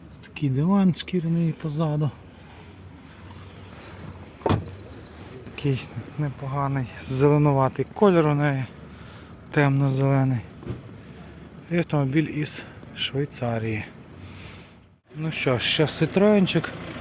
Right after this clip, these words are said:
продається такий на авторинку в Луцьку. Ціна його одинадцять дев'ятсот дев'яносто, один і вісім дизель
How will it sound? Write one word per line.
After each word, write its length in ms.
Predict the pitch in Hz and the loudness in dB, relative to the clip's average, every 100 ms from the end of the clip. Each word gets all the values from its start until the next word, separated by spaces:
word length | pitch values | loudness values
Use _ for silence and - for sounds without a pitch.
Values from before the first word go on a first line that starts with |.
| - - - - | -12 -12 -10 0
продається 600 | 165 151 156 147 139 147 | 2 6 6 6 4 2
такий 480 | - 147 151 143 131 - | 0 0 2 4 2 -2
на 180 | 143 147 | 2 6
авторинку 840 | 147 131 - 151 151 143 123 151 120 - | 6 4 2 4 6 6 4 2 2 0
в 40 | |
Луцьку. 480 | 147 156 147 - 151 - - - - - - - | 4 6 6 4 0 0 -6 -12 -12 -10 -10 -6
Ціна 420 | 160 151 143 135 | 0 2 2 2
його 260 | 123 135 151 - - - - - - - - - - - - - - - - 123 - - - - 139 | 0 0 -2 -8 -14 -14 -14 -14 -14 -14 -14 -14 -14 -14 -14 -14 -14 -14 -14 -14 -14 -14 -14 -12 -6
одинадцять 520 | 139 147 139 131 - 127 | -4 -2 -2 -4 -4 -4
дев'ятсот 320 | 131 - 139 | -2 0 0
дев'яносто, 580 | 151 185 202 - 151 143 | 2 4 4 2 4 4
один 360 | 143 139 131 | 6 6 6
і 40 | 131 | 2
вісім 360 | 135 - 156 | 0 2 2
дизель 280 | 165 180 147 | 6 6 4